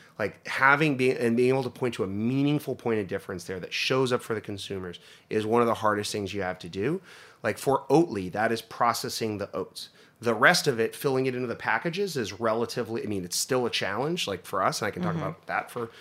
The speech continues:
Speaker 1: uh, six more podcasts if you
Speaker 2: Right.
Speaker 1: wanna hear. Um, but,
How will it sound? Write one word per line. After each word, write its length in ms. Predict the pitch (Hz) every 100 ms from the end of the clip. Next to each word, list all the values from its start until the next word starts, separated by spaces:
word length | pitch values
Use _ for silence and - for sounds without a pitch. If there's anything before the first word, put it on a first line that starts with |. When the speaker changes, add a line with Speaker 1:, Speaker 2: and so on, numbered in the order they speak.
| - - -
Speaker 1:
uh, 180 | 110 95
six 320 | - 127 -
more 160 | 131 120
podcasts 520 | 120 123 - 143 151
if 40 |
you 60 | 160
Speaker 2:
Right. 140 | 143
Speaker 1:
wanna 160 | 135 139
hear. 220 | 170 208 - -
Um, 340 | 127 127 113 101
but, 220 | 120 107